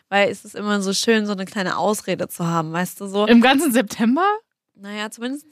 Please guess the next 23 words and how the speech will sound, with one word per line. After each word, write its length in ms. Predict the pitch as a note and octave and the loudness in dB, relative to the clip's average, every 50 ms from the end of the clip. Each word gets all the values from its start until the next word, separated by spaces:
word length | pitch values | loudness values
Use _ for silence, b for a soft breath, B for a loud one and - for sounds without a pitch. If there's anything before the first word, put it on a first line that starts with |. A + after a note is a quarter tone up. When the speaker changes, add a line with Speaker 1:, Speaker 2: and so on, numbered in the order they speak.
| - - | -8 -6
Speaker 1:
eine 220 | - C4 C#4 A#3+ | -4 -4 -2 0
Woche 180 | G3+ F3 - - | -2 -2 -2 -6
lang. 260 | D#3+ - - - G#3 | -8 -8 -8 -6 -6
<laughs> 1800 | A3 A3 G#3+ C4 G#3 F#3+ A3+ A3 F#3+ G3+ G3 F#3+ F#3 F3 F#3 F3+ F#3+ - - _ _ _ _ _ - - - - - - - - - - _ | -4 -2 0 0 2 4 4 4 4 4 0 0 0 0 -2 -2 -4 -6 -12 _ _ _ _ _ -10 -4 -2 0 0 0 0 -2 -4 -6 _
Aber, 560 | - - A#3+ A#3+ A3+ A#3+ A#3+ A#3 A#3 A#3 A#3 A3 - - | 0 2 2 2 4 4 4 4 4 4 2 0 0 0
ähm, 480 | A3 A3+ A3 G#3+ A3 A3 A3 A3 A3 A#3+ b b b b b b b _ b b b b b b | 0 0 -2 -2 -6 -10 -12 -12 -14 -16 b b b b b b b _ b b b b b b
sonst 460 | - - A#3 A#3+ A#3 B3 - - - | -6 -4 -2 -2 -2 -4 -6 -8 -10
ist 140 | - A3+ A3+ | -10 -8 -8
es 140 | A3 A3 - | -8 -8 -4
schon 220 | - A3+ A3 G#3+ | -4 -4 -4 -4
eher 320 | - - - G#3 G#3 G#3 G3+ | -6 -8 -6 -4 -4 -4 -2
so, 140 | G3+ G#3+ | -4 -4
dass 360 | G3+ G3+ G3 G3+ F#3+ - - - | -2 0 -2 -2 -2 -6 -12 -14
ich 160 | - G3+ F#3 G3+ | -16 -14 -10 -8
meinen 140 | F#3 F3+ | -8 -8
Geburtstag 320 | F3 E3+ F3+ F3+ - - F#3 | -8 -8 -10 -12 -12 -14 -14
an 80 | F3 | -16
sich 140 | E3+ F3 - | -16 -16 -16
gar 140 | - G3+ G3+ | -14 -12 -12
nicht 140 | A3 G3+ - | -12 -12 -14
so 60 | G3+ | -14
gerne 180 | - D3+ - - | -14 -12 -12 -12
mag. 280 | - - - F3 - | -14 -14 -16 -16 -14